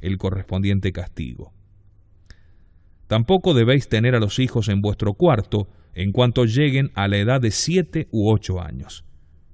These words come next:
Hijos míos, ¿no vais a daros cuenta del mal que hacéis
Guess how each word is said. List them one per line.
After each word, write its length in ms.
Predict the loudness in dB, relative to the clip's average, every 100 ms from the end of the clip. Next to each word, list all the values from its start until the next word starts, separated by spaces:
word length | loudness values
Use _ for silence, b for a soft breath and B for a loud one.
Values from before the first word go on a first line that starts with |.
| -20 -20 -20 -20 -20 -20 -10
Hijos 200 | -4 0
míos, 440 | 2 2 -2 -8 -20 -12
¿no 140 | -6 0
vais 260 | 2 2
a 60 | 2
daros 240 | 0 0
cuenta 360 | 0 0 2 0
del 200 | 2 2
mal 300 | 2 0 0
que 120 | -2
hacéis 580 | -2 0 4 4 2